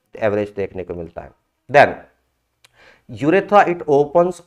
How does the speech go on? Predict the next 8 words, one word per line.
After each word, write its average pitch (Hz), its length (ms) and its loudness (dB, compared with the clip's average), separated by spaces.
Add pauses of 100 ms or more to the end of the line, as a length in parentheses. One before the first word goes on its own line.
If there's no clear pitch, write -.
outside 135 600 0 (100)
the 139 160 2
body 117 280 -2
through 139 280 -6
the 135 200 -2
opening 123 440 -4 (140)
called 120 260 0
as 117 160 -2